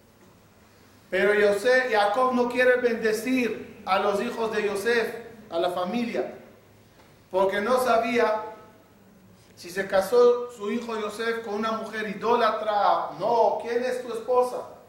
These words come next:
Hasta que le dijo Yosef, "Banai em, asher natan li Elokim bazeh". Son mis hijos que Dios me dio a través de esto.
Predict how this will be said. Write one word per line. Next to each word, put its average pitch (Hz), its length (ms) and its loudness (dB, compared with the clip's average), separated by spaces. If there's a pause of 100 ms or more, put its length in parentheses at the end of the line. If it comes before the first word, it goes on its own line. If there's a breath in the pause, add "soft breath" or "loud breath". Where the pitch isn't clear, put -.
(800 soft breath)
Hasta 185 300 -2
que 190 100 -6
le 196 140 0
dijo 240 360 -2
Yosef, 233 680 -2
"Banai 226 540 0
em, - 360 -4
asher 202 340 -6
natan 233 540 0
li 233 100 0
Elokim 220 760 -4
bazeh". 214 580 -2 (680 loud breath)
Son 269 300 2
mis 226 180 2
hijos 254 540 0
que 190 160 -4
Dios 269 500 2
me 220 160 -4
dio 220 520 2 (320)
a 160 160 -6
través 208 560 -2
de 175 240 -4
esto. 208 340 -4